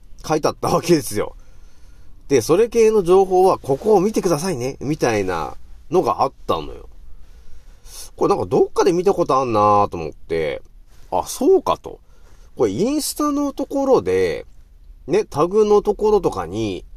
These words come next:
五郎丸とかって入れたる、入れた時に、なんかその、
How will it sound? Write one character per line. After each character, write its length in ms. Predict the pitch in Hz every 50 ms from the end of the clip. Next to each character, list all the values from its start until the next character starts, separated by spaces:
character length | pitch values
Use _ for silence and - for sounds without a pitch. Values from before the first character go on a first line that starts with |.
| - _ - - - - - - -
五 160 | - 120 131
郎 240 | 151 214 262 240 202
丸 280 | 151 120 107 95 85 73
と 80 | -
か 80 | 82 87
っ 40 | -
て 120 | - 87
入 100 | 87 92
れ 120 | 123 160 165
た 160 | - 208 190
る、 180 | 160 135 127 _ -
入 140 | - 113 127
れ 140 | 170 185 175
た 200 | - 190 196 180
時 340 | - 196 - - 127 92 69
に、 340 | 82 92 95 90 78 - - - - _ _ _ _ _ _ _ _ _ - -
な 120 | - -
ん 20 |
か 120 | - 151 135
そ 100 | 143 135
の、 500 | 127 127 123 123 123 117 117 113 107 -